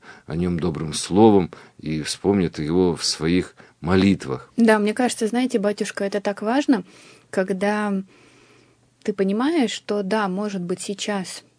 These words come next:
Speaker 2: я делаю что-то, что требует от меня каких-то усилий, самодисциплины, работы над собой. Но я делаю что-то полезное и доброе, может быть, даже такое светлое, вечное, если говорить про детей.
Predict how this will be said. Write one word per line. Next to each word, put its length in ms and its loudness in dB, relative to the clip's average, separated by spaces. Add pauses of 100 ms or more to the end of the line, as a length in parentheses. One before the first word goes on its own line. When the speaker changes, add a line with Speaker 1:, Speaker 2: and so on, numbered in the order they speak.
(400)
Speaker 2:
я 320 0
делаю 640 -2
что-то, 680 -4 (280)
что 200 -6
требует 420 0
от 120 -6
меня 220 -2
каких-то 380 -2
усилий, 760 -2 (320)
самодисциплины, 1120 -2
работы 560 0
над 200 -6
собой. 480 -6 (720)
Но 200 0
я 340 2
делаю 380 4
что-то 400 -2
полезное 600 -2
и 20 -6
доброе, 460 -4 (100)
может 240 -4
быть, 140 -6
даже 180 0
такое 320 -6
светлое, 600 2
вечное, 540 -4
если 280 -6
говорить 320 -4
про 340 -4 (300)
детей. 500 -4